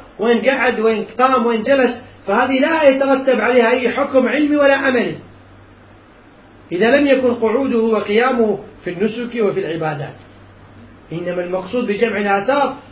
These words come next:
الأحاديث، أقواله عليه الصلاة والسلام. من الناس من لم يقرأ البخاري في عمره.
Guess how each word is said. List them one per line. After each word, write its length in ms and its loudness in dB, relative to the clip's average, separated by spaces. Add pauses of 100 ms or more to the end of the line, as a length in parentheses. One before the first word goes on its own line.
(100)
الأحاديث، 640 -2 (580)
أقواله 540 0
عليه 140 2
الصلاة 340 -2
والسلام. 400 -4 (360)
من 160 0
الناس 480 2
من 140 0
لم 160 2
يقرأ 300 2
البخاري 500 0
في 100 0
عمره. 420 2